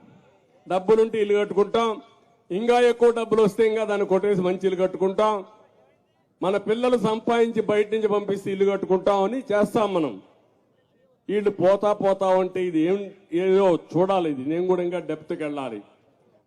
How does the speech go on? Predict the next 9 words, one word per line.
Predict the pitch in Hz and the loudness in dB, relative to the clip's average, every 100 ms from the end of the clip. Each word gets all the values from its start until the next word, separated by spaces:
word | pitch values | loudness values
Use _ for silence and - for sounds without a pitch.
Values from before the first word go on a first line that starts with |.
| - | 0
పోతా | 214 226 240 | 2 2 0
పోతా | 220 220 220 | 2 -2 2
ఉంటే | 208 208 196 247 | 2 0 0 0
ఆ | 233 208 | 0 2
ఇంటి | 196 196 202 214 | 2 0 0 0
మీద | 202 208 | 2 2
ముఖ్యమంత్రికి | 247 190 180 208 185 185 214 330 | 2 -2 -2 0 0 -2 -4 -6
కన్ను | - 180 185 | -4 -2 0
పడిందంట. | 175 160 143 131 117 | 0 -2 -4 -8 -12